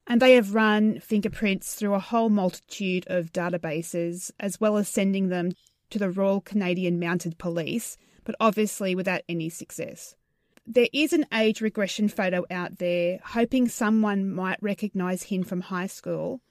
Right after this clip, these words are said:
The regression photo shows him with the same facial structures, which, I mean, I have a friend who has recently lost a significant amount of weight in a short period of time.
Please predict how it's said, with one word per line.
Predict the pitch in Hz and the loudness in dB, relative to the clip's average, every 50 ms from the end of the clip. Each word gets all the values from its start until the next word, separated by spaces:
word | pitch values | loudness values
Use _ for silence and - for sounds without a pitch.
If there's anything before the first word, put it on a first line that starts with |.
| _ _ _ _ _ _ _ _ _ _ - | _ _ _ _ _ _ _ _ _ _ 4
The | 269 269 | 6 6
regression | 262 - 277 277 277 - - 294 262 | 6 8 6 6 4 4 2 0 0
photo | - - 233 208 214 214 202 202 208 | 0 2 2 2 2 2 2 0 0
shows | 202 - - 233 202 202 214 214 - | -2 -4 -4 -2 -2 -2 -2 -4 -4
him | - 220 208 196 190 196 190 | -4 -2 -2 0 0 -2 -4
with | 202 196 | -4 -4
the | 208 | -6
same | 202 - - 214 202 202 202 | -6 -6 -6 -4 -2 -2 -2
facial | 185 - - 190 190 208 - - 202 190 | -4 -4 -4 -4 -4 -4 -4 -6 -8 -8
structures, | - - - - - - - - 185 160 151 175 214 220 - _ _ _ _ _ _ _ _ | -8 -6 -6 -6 -6 -8 -10 -8 -8 -6 -6 -8 -8 -10 -14 _ _ _ _ _ _ _ _
which, | - 254 233 - | -2 -2 0 0
I | 277 | 0
mean, | 262 262 254 254 247 226 - - - - - | 2 2 2 0 0 -2 -6 -12 -20 -10 -6
I | 269 269 | -2 0
have | 302 359 392 | 0 0 -2
a | 370 | -4
friend | 339 - - 247 214 202 202 208 214 196 | -8 -4 0 0 2 2 2 0 -2 -4
who | - - 226 214 208 208 208 202 - - | -6 -6 -4 -4 -2 -2 -4 -4 -6 -10
has | - - 214 220 202 190 | -10 -10 -8 -8 -8 -4
recently | 208 208 208 - 226 - - 208 190 | -4 -4 -2 -4 -6 -8 -6 -6 -4
lost | 196 185 175 196 190 - - - - | -4 -4 -4 -6 -8 -12 -14 -12 -10
a | 190 185 | -8 -8
significant | - 202 - 190 208 - - 208 - 214 190 175 | -8 -8 -6 -6 -6 -6 -6 -8 -6 -6 -4 -4
amount | 196 196 180 180 180 | -4 -4 -4 -4 -6
of | 175 170 - - | -8 -10 -12 -12
weight | 175 170 185 175 175 - - - | -10 -6 -6 -4 -4 -6 -8 -8
in | 190 196 185 | -8 -8 -8
a | |
short | 180 - - 214 185 - - | -6 -6 -4 -2 -2 -2 -4
period | - - 196 180 175 175 170 | -6 -6 -4 -2 -2 -2 -4
of | 170 - | -6 -8
time. | - - 185 175 165 160 151 147 165 226 262 247 | -10 -12 -10 -10 -10 -10 -10 -8 -6 -6 -6 -8